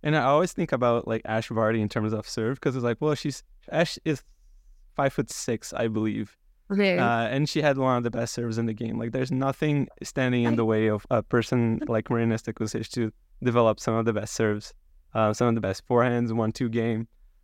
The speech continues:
Speaker 1: Um, I'm excited to see what she's, she's coming through in, um, in twenty twenty-four, like, how she follows that up. And same for Leila
Speaker 2: <laughs>
Speaker 1: as well, like, to be fair. Um, how that's,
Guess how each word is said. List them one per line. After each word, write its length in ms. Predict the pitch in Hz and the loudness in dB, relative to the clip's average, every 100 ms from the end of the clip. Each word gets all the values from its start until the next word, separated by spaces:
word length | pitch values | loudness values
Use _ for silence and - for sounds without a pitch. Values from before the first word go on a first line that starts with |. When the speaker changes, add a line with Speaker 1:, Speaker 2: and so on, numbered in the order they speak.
| - | -6
Speaker 1:
Um, 560 | 117 110 113 113 107 - | -2 0 0 -2 -2 -4
I'm 120 | 151 | -2
excited 320 | 190 175 185 | 0 2 2
to 60 | 165 | 2
see 160 | - 135 | 2 6
what 180 | 127 | 6
she's, 280 | 117 120 113 | 6 0 -2
she's 160 | - 123 | -4 -2
coming 360 | 127 117 113 113 | 0 2 2 0
through 260 | - 113 | 0 2
in, 180 | 113 110 | 2 2
um, 440 | 110 107 107 104 107 - | 0 -2 -4 -6 -8 -2
in 180 | 117 113 | 0 2
twenty 280 | 123 113 | 2 0
twenty-four, 440 | 110 113 110 120 117 | 0 -2 0 0 2
like, 160 | 107 | 0
how 100 | - | -2
she 120 | 110 123 | -4 -4
follows 260 | 117 110 | -2 -2
that 160 | 110 104 | -2 -2
up. 180 | 113 - - - _ - | -4 -6 -18 -20 _ -6
And 100 | 147 | -2
same 180 | 170 | 0
for 140 | 233 139 | 2 2
Leila 300 | 117 117 113 | 2 2 2
Speaker 2:
<laughs> 20 | |
Speaker 1:
as 100 | 110 | 0
well, 180 | 110 107 | 0 2
like, 160 | 107 | 0
to 80 | - | 0
be 80 | 113 | -2
fair. 280 | - 104 107 - _ - - - | -2 -2 -4 -8 _ -20 -20 -4
Um, 540 | 117 110 110 107 107 - | 0 2 0 -2 -4 -4
how 180 | - 113 | -2 0
that's, 260 | 117 - | 0 -2